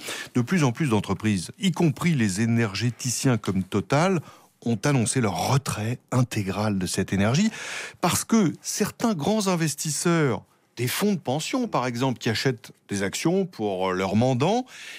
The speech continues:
ils demandent désormais aux entreprises dans lesquelles ils investissent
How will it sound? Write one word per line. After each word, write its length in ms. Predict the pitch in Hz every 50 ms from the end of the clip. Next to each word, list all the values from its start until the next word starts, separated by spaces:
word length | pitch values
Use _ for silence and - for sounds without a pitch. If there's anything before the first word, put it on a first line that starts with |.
| - - -
ils 140 | 101 98 101
demandent 440 | 135 131 110 110 113 143 175 175 117
désormais 680 | 110 127 120 104 113 - 90 92 92 98 120 156 160 - - - _ -
aux 160 | - 120 120
entreprises 440 | 160 147 - 139 147 - - 156 135
dans 100 | 147 135
lesquelles 260 | 127 117 - 139 123
ils 120 | 110 95 110
investissent 580 | 98 98 180 - - 214 226 226 - - -